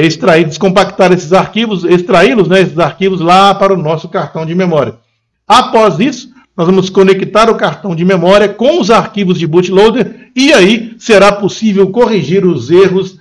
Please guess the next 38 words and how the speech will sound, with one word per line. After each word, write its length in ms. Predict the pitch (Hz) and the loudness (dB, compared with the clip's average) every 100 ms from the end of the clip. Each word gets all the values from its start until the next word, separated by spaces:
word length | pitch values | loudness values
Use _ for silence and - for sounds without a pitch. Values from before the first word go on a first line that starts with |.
| _ - | _ -2
da 220 | 160 175 | 0 0
nossa 400 | 147 165 165 135 | 0 -2 -2 -2
J 320 | 135 147 147 | -2 -2 -6
C 240 | - 139 | -8 -8
Pro 240 | 135 - 147 | -4 -4 -2
mil 220 | 156 165 | 0 0
S. 320 | 143 - - - | 0 -2 -14 -4
Lembrando, 640 | 170 196 180 165 123 113 _ _ _ _ | 2 4 4 2 0 -10 _ _ _ _
sua 280 | - 190 175 | 0 2 2
J 320 | 165 160 160 | 0 -2 -6
C 180 | - 143 | -6 -6
Pro 180 | 160 165 | -4 0
mil 200 | 180 196 | 2 4
S 280 | 220 - - _ _ | 2 -2 -12 _ _
também 580 | - 202 175 165 190 202 | 0 2 2 2 2 4
deve 220 | 180 185 | 4 2
estar 240 | 185 180 185 | 0 0 0
atualizada. 760 | 185 208 220 208 190 127 110 _ _ | 2 0 2 2 2 0 -10 _ _
Você 200 | 160 175 | -8 -2
vai 160 | 165 170 | 0 2
na 80 | 165 | 2
opção 380 | 160 - 160 | -2 -4 -4
Settings 480 | 151 170 156 156 180 | -2 0 0 0 -2
lá 380 | 175 220 - - _ _ | 2 0 -2 -14 _ _
e 80 | 190 | 0
verifica 480 | 190 240 - 202 180 | 2 2 -2 -2 -2
se 80 | 190 | 0
ela 80 | 190 | -2
está 200 | 180 175 | -2 -2
com 120 | 180 | -2
a 40 | |
versão 460 | 160 160 - 160 165 | -2 -4 -4 -8 -4
mais 240 | 160 151 | -4 -2
nova, 420 | 156 170 131 120 - _ | 0 0 -2 -6 -16 _
que 80 | 160 | -2
é 20 | |
a 40 | 156 | 0
versão 600 | 156 147 - 151 156 | 0 -4 -2 -4 -4